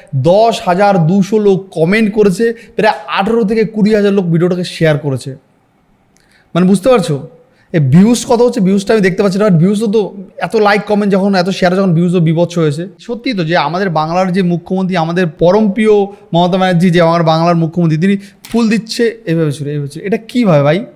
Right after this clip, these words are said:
এটা কীভাবে? সত্যি তো এইভাবে ফুল দিলে কেমন একটা দেখায় না? আমাদের ধর্মকে উনি সেভাবে দেখে না নাকি? উনি নিজে একটা ব্রাহ্মণ,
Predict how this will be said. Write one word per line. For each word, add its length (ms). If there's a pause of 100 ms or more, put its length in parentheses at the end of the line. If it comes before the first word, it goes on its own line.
(400)
এটা 140
কীভাবে? 200
সত্যি 280
তো 60
এইভাবে 280
ফুল 280
দিলে 180
কেমন 300
একটা 140
দেখায় 280
না? 180 (180)
আমাদের 280
ধর্মকে 540
উনি 200
সেভাবে 340
দেখে 320
না 100
নাকি? 160
উনি 140
নিজে 200
একটা 140
ব্রাহ্মণ, 540